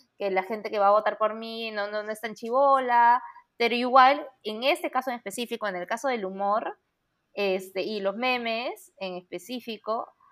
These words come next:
sí es, eh, transversal a todos, ¿no?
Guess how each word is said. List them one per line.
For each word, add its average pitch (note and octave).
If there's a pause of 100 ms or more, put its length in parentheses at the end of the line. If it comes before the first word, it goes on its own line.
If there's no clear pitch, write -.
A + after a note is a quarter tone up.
(220)
sí C4
es, B3+
eh, F#3
transversal A3+
a A#3+
todos, G3
¿no? G3+